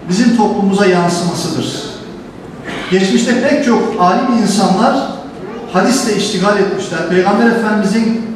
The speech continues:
bu, o, mukaddes sözlerini, e, tercüme etmişler.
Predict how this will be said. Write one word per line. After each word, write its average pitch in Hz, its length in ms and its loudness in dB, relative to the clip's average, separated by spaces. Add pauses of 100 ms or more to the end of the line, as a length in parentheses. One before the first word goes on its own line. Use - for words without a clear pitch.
(320)
bu, 226 120 2
o, 185 520 2
mukaddes 208 540 0
sözlerini, 202 800 2 (640)
e, 165 160 -8
tercüme 190 420 2
etmişler. 175 720 0